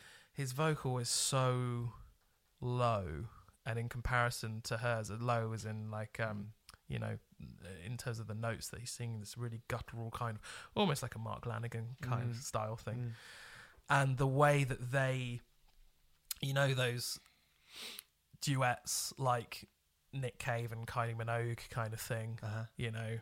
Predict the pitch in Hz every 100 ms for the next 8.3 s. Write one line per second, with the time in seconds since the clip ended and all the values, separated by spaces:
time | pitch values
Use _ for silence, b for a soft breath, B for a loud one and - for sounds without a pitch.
0 | - 117 113 107 - 143 131 135 131 139
1 | 127 131 127 127 123 127 123 120 123 120
2 | 131 139 139 139 123 - 139 131 131 -
3 | - 120 120 110 110 131 - 113 - 107
4 | - 98 113 - 117 110 110 110 - -
5 | - 120 110 104 101 - - 107 110 107
6 | 107 101 - 104 101 117 131 117 - B
7 | B B - 117 - 120 - 135 120 117
8 | 113 117 113